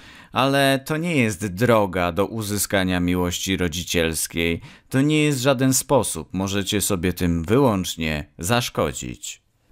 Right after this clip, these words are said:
I uważajcie też na desperację. Desperackie pragnienie tego, aby rodzic był z was dumny, może być drogą donikąd, ponieważ jego oczekiwania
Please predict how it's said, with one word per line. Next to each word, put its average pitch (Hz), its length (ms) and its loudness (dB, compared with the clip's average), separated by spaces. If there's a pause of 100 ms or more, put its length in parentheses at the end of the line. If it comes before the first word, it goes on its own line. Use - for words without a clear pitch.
(240)
I 135 140 6
uważajcie 113 640 2
też 98 260 -4
na 104 120 -2
desperację. 98 1000 0 (360)
Desperackie 131 1120 2
pragnienie 113 600 0
tego, 127 400 2
aby 107 200 2
rodzic 123 380 2
był 117 260 0
z 98 100 -4
was 92 400 -2
dumny, 98 800 2 (460)
może 117 260 2
być 123 400 0
drogą 117 460 4
donikąd, 113 840 2
ponieważ 113 560 2
jego 139 340 2
oczekiwania 120 920 0